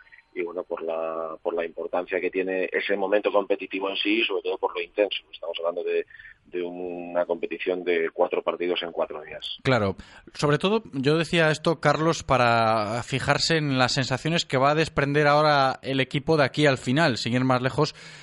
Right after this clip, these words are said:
Speaker 2: eh, las del pasado fin de semana, venciendo, entendemos, con autoridad a Maristas Coruña, que sirvan, por así decirlo, de refuerzo, ¿no?, para las propias chicas de cara a la guinda del año.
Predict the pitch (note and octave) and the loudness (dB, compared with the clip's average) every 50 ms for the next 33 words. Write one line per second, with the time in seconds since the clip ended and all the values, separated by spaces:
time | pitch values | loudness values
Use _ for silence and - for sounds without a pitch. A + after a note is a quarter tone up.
0 | - - _ _ - - - E2+ G2+ A2+ A2+ G#2+ A#2+ A2+ - - A2+ - - C3 | -20 -20 _ _ -18 -16 -10 -2 -2 -2 0 2 0 2 4 2 2 4 4 4
1 | C3+ B2+ - C#3+ C3+ C3 A#2+ - C3+ C#3 D#3 D#3+ D3+ C#3 A#2 A2 A2 A#2+ A#2+ A#2 | 4 4 2 2 2 2 2 2 2 4 4 4 4 2 2 2 0 2 2 2
2 | A2 - C3 C3+ C3+ C#3 C#3 D3 D3+ - - - - - - _ - B2 A#2 - | 0 2 2 2 4 4 2 2 2 0 -8 -20 -20 -20 -16 _ -6 -4 -2 -2
3 | A2+ A2 A2+ B2 B2+ B2 - - B2+ B2 A#2+ A#2 - - A#2 A2+ A#2 B2+ C3 A#2+ | 0 0 2 2 2 0 0 -2 0 0 2 0 2 0 0 2 4 4 2 2
4 | - - A#2+ A2+ A2+ A#2 A#2+ B2+ - - C#3 A#2+ - - C3+ C3 C3+ C#3+ D3+ D#3 | 2 0 0 0 2 0 0 -2 -2 -2 -2 -2 0 2 2 2 4 2 2 0
5 | - - - - D3 C3+ - - - E3+ E3+ E3+ D#3+ E3+ F3 F3+ F#3 F#3+ F#3 - | 0 -2 0 2 2 2 2 2 2 2 2 4 4 4 4 4 4 0 -2 -6
6 | - - - _ _ - _ _ - _ _ _ _ _ _ C3+ C3 C3 - - | -14 -20 -20 _ _ -20 _ _ -20 _ _ _ _ _ _ -2 0 2 2 2
7 | F3 D3+ E3+ F3+ F#3+ F#3 E3+ E3 - D3 C#3 - G3 G#3 G3+ D3+ - - A#2+ A#2+ | 2 2 2 2 4 6 6 6 4 4 2 6 6 6 6 6 2 0 0 0
8 | D3+ E3 D#3+ D3+ C#3+ C3 - - E3 E3 - E3+ D#3+ - - - E3+ D3+ F#3+ F3+ | 2 4 4 4 4 2 2 2 2 2 4 2 2 2 0 -2 2 4 4 4
9 | D3 D3 C3 - D3 D3 D#3+ D#3+ - - - - - - B2+ B2+ B2+ C#3 D3+ D3+ | 4 2 2 4 4 4 4 4 2 -2 -12 -6 0 4 4 6 6 4 4 4
10 | C#3 C3 C3 C#3 D#3 E3 C#3+ A2+ G#2 G2 | 4 4 4 4 4 2 2 0 -2 -4